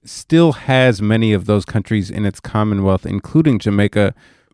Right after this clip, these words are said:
Before we get there, going slightly back in history, I wanted to ask if, if you wanted to speak on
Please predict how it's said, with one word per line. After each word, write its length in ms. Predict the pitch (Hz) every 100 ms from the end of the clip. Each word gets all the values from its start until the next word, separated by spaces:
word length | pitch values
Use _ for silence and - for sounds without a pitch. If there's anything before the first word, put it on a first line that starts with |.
| -
Before 400 | - 127 - 175
we 320 | 165 147 117 -
get 240 | 156 147 -
there, 260 | 120 117
going 680 | 107 120 - 131 131 123 107
slightly 460 | - 143 147 135
back 340 | 110 117 117 98
in 80 | 101
history, 460 | 104 117 117 104
I 40 | 98
wanted 280 | 104 104
to 200 | - -
ask 300 | 101 101 -
if, 220 | 101 - -
if 200 | 98 -
you 80 | 104
wanted 260 | 101 101
to 100 | -
speak 360 | 95 - 104 -
on 260 | 98 92